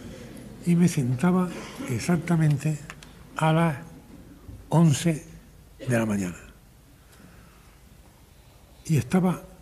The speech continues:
sin levantarme de la mesa hasta las siete y media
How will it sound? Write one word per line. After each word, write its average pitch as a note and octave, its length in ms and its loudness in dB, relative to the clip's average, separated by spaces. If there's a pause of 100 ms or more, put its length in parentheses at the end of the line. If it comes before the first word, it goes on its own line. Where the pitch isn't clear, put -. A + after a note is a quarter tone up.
(240)
sin D3 320 2
levantarme A#2+ 800 2 (1800)
de C#3 180 2
la A2+ 380 2 (300)
mesa B2+ 380 0 (1160)
hasta D#3+ 480 0 (720)
las A2 140 -6
siete C#3+ 240 2
y - 20 4
media D#3 420 4